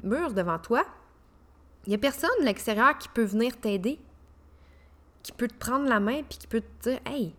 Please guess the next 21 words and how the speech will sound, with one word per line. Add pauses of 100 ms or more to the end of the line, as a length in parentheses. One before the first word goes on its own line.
(800)
c'est
correct
ce
que
tu
vis. » (1120)
C'est
correct
ce
que
tu
vis,
puis
c'est
correct
que
tu
te
sentes
pas
bien.